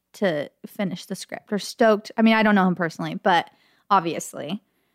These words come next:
But it's the habit. It's, like, the muscle memory he had that he got up every morning. He pushed through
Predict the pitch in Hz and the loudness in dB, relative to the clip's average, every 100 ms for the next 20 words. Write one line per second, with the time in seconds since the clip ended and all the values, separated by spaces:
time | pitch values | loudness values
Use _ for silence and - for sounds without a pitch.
0 | _ _ _ - 220 202 220 202 - 196 | _ _ _ 0 2 4 2 0 2 0
1 | - 208 214 190 143 185 - 196 208 202 | 0 0 2 2 -4 -4 -4 -4 -2 0
2 | 208 208 214 202 190 202 196 196 196 185 | 0 0 0 2 2 0 -2 -2 -4 -2
3 | 175 165 - 196 175 190 180 180 190 208 | -2 -2 -6 -4 -2 0 2 2 0 2
4 | 233 214 190 180 175 190 233 _ 220 196 | 4 4 2 -2 -4 -8 -12 _ -4 -4
5 | 202 185 - 240 254 | -4 -6 2 4 4